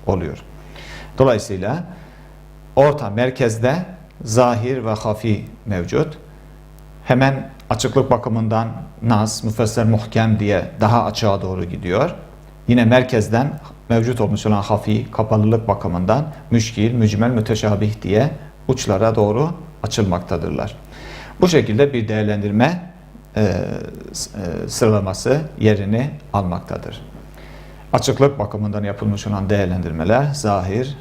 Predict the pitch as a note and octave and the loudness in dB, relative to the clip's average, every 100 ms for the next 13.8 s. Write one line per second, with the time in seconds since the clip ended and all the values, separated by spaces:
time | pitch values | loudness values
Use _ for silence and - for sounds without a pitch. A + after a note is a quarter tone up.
0 | - A2 G#2 F#2+ B2 - - G#2+ - G2 | -6 0 2 2 -2 -4 -8 -8 -4 -4
1 | - A2+ C#3 D3 G#2 G2+ - A2 A2+ A2 | 0 0 -2 -4 -8 -8 -2 0 0 -4
2 | F2 F#2 G#2+ - F2+ D#2+ A#2 D3 D#3 - | -2 0 0 -2 -6 0 2 0 -4 -4
3 | - F2+ F2 E2 D#2 - C#3 - - - | 0 0 0 -4 -4 0 -2 -2 -14 -18
4 | - - - A#2 A#2+ G#2 G2+ - G2 G2 | -20 -6 -2 0 0 -2 -4 -2 -2 -2
5 | G2+ G2+ G2+ G2 G2+ F2 D#2+ E2+ D#2 E2+ | -4 -2 -2 -4 -6 -6 -4 -2 -2 -2
6 | F#2+ C#3 C3+ G#2+ F2+ G2+ A#2 C#3+ F#2+ F#2 | 0 0 2 0 0 0 0 -2 -6 -6
7 | - G#2+ A2 F#2+ G2 F#2+ A2+ C#3+ A2+ G#2+ | -2 -2 -2 -4 -4 0 0 0 -4 -4
8 | F#2+ G2 F#2 G2 C3+ D3+ - - F#2+ F2+ | -4 -2 -2 0 0 -2 -6 -4 0 2
9 | E2+ D#2 D#2 E2+ - - - - - - | 0 -2 -2 -4 -8 -12 -18 -20 -18 -18
10 | - - - - - - - - - - | -16 -16 -18 -18 -18 -20 -20 -20 -20 -20
11 | - - - - - - - - - - | -20 -18 -18 -18 -18 -18 -18 -18 -18 -16
12 | - D3 F3 G3+ F#3 G#3 A3+ A#3+ G#3 E3+ | 0 2 2 -4 0 2 2 2 0 0
13 | E3+ E3 D#3+ D3+ G3 A3 G#3+ | 0 0 -2 0 0 -2 -4